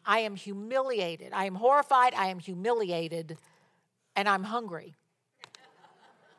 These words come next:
And I was shaking. I can just remember just like this. I was very, very scared. And it turned out when they removed this,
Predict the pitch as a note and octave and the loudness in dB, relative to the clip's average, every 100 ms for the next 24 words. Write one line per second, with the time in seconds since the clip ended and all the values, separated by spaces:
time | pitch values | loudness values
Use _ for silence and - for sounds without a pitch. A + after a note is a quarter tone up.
0 | _ _ _ - G#3+ G#3 E3+ - C4+ B3 | _ _ _ -2 0 0 -2 -2 0 0
1 | F#3+ F3+ F3 G3+ F#3 G#3 - - F#3+ G3 | -2 -4 -6 -6 -8 -8 -8 -8 -8 -6
2 | A3+ D#4 B3 D#3+ F3+ E3+ A3 G3+ - F#3+ | -6 -6 -6 -10 -12 -18 -16 -16 -6 -4
3 | F#3 E3 F3+ G#3+ D#3+ - - - _ - | -4 -4 -2 -2 -4 -10 -12 -14 _ -18
4 | F3+ F3+ E3+ E3 G#3+ A3+ G#3 F3 D#3+ - | -14 -14 -16 -6 -2 0 0 -4 -8 -10
5 | - - E3 - _ _ _ _ _ _ | -10 -14 -18 -20 _ _ _ _ _ _
6 | _ _ _ - A#3+ A3+ G#3+ G3+ G3 F#3 | _ _ _ -6 2 4 4 2 -4 -12
7 | _ _ _ _ _ _ _ _ _ _ | _ _ _ _ _ _ _ _ _ _
8 | A3+ - D#4+ C#4+ G3+ F3+ G#3+ G3+ A3+ G#3 | 2 4 4 8 8 8 4 0 0 2
9 | G#3 G3 G#3 A#3 D4+ B3+ F#3+ D3+ E3+ E3+ | 2 2 0 -2 -2 -2 -4 -4 -2 0
10 | E3+ - - - | -2 -6 -10 -14